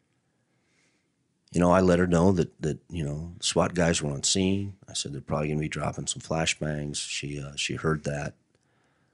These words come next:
Um, and all of a sudden, my daughter texts me and she says, "Dad, I can see swat."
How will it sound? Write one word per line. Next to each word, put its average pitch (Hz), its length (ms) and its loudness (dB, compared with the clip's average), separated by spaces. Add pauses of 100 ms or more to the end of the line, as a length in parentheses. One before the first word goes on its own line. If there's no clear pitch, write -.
(460)
Um, 71 480 -18 (580)
and 71 200 -8
all 73 100 -4
of 69 60 -6
a - 40 -6
sudden, 71 520 -4 (500)
my - 160 -4
daughter - 300 -4
texts - 360 -8
me 58 120 -16
and 62 120 -16
she - 140 -8
says, - 240 -8
"Dad, - 240 -10
I - 80 -16
can - 160 -20
see - 120 -10
swat." - 280 -14